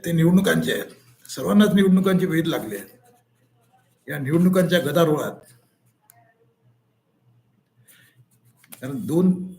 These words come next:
दोन आणि दोन चार विधान परिषदेच्या निवडणुका आहेत पदवीधर आणि शिक्षक मतदारसंघाच्या.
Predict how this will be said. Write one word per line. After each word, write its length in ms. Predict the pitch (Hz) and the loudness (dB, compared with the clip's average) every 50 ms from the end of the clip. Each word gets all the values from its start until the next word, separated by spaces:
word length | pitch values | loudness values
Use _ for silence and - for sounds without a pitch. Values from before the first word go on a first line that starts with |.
| _ _ _ _ _ _ - _ _ 494 480 494 - - - - - - - - - _ _ _ - _ - | _ _ _ _ _ _ -20 _ _ -20 -20 -20 -20 -20 -20 -20 -20 -20 -20 -20 -20 _ _ _ -20 _ -10
दोन 180 | 139 160 170 | -6 -2 0
आणि 100 | 180 180 | 2 2
दोन 200 | 165 180 180 165 | 2 2 0 0
चार 280 | - 170 165 151 143 135 | 0 0 -2 0 -2 -4
विधान 280 | 143 147 165 165 175 180 | -4 -4 -2 -2 -2 -2
परिषदेच्या 520 | 175 170 165 160 170 165 175 170 175 170 | -2 -2 -2 0 0 -2 -2 -2 -2 -2
निवडणुका 400 | 160 160 165 160 160 160 - 156 | -2 -2 -2 -4 -4 -4 -4 -6
आहेत 200 | 151 151 - - | -6 -6 -8 -8
पदवीधर 460 | - 143 135 143 151 143 151 156 147 | -8 -8 -2 0 0 0 2 0 0
आणि 180 | 147 151 151 - | -2 -2 -4 -6
शिक्षक 320 | - - - - - 156 - - - _ _ _ _ _ 117 | -6 -6 -4 -2 -2 -2 -4 -6 -12 _ _ _ _ _ -12
मतदारसंघाच्या. 720 | 131 139 127 131 135 - 127 120 120 120 110 - - - | -10 -8 -8 -8 -8 -8 -8 -8 -10 -10 -12 -16 -20 -20